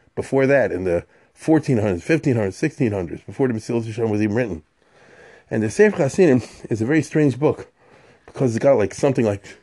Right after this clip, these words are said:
twelve hundred or two thousand paragraphs, depending which version you get.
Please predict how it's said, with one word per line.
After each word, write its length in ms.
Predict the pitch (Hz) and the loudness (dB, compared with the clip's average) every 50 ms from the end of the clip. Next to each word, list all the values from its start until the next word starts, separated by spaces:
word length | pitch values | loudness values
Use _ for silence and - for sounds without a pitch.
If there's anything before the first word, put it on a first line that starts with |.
| _ _ _ _ _ _ - | _ _ _ _ _ _ -6
twelve 300 | - - 151 156 160 - | 0 4 4 4 4 4
hundred 320 | 147 147 147 139 143 117 | 4 2 2 2 2 2
or 180 | 101 92 90 90 | 4 2 2 0
two 220 | - - 156 151 | 0 -2 -2 0
thousand 460 | - - 143 131 131 120 - 120 104 | 2 2 4 4 4 2 2 -2 -4
paragraphs, 500 | - - 107 107 107 98 107 151 - - | -2 0 0 2 2 2 2 2 0 0
depending 400 | - 104 - 120 113 113 101 95 | -4 -8 -6 -4 -2 0 0 0
which 160 | 101 101 - - | 0 -2 -4 -4
version 320 | 98 101 98 87 98 101 | -2 -2 -2 -2 -4 -6
you 80 | 98 87 | -4 -2
get. 280 | 95 98 107 - - | 0 0 -2 -2 -4